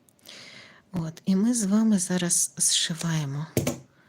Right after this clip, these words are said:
ці шкарпеточки. Значить, я взяла голку, товста голка, не гостра, з великим вушком.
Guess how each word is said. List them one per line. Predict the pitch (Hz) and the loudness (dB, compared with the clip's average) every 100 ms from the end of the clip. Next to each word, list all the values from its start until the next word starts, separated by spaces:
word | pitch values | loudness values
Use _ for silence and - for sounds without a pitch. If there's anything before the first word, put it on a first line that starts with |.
| _ _ _ _ _ | _ _ _ _ _
ці | - - 147 | -12 -10 -10
шкарпеточки. | - - 147 - 269 269 240 - - 220 | -10 -12 -14 -4 -2 0 0 -2 0 0
Значить, | 202 180 - 175 - | 0 -2 -2 -6 -8
я | - 180 | -4 -4
взяла | 165 165 165 170 147 | -4 -4 -4 -4 -6
голку, | 170 170 175 165 - 165 - _ _ | -4 -2 -2 -4 -10 -10 -12 _ _
товста | 180 170 - 165 | -6 -6 -6 -6
голка, | 156 180 226 240 254 254 - - - _ - | -4 -2 -4 -4 -6 -6 -10 -20 -20 _ 0
не | 208 220 | 2 4
гостра, | 202 220 - 208 214 | 4 2 0 0 0
з | 190 | 0
великим | 170 165 196 - 175 | -2 -2 -4 -2 -2
вушком. | 165 160 - - 160 | -2 -6 -8 -8 -10